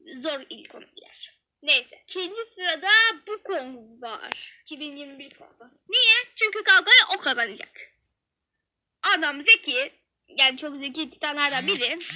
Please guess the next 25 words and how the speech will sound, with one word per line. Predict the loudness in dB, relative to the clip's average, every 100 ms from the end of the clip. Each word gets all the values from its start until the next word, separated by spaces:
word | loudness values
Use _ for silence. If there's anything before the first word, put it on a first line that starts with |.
| -8 -10 -12 -16 _ _ -18
Mothra | -12 -8 -8 -8
gibi | -8 -6 -4 -6 -8 _
beynini | -8 -6 -6 -14
kullanabiliyor | -14 -10 -10 -10 -6 -6 -6 -8
ama | -6 -2 -4 -4 _ _ _
biraz | -16 -16 -10 -2 2 2 2
daha | 2 2 0
zeki | -12 -14 -20
Motra'dan. | -20 -20 -20 -20 -20 _ _ -12
Mothra | -10 -8 -4
gibi | -4 -4 2
beynini | 4 4 -2
kullanabiliyor. | -10 -10 -6 -6 -4 -6 -8 -14 _ -4
Gerçekten | -2 -2 -4 -6 -4 -4 _ _ _
iyi | -6 -4 -4
bir |
taktikçi | 0 0 -2 -4 0
açısı | 0 -2 -8
var. | -6 -8 -10 -20 _ _
Bir | -10 -4
de | 0 2 0 _ -20 _ _ 0
çevik, | 4 4 2 -4 -6
Godzilla | -4 -4 -4 -4
çevik | -2 -4 -4 _ 2
değil. | 2 0 -16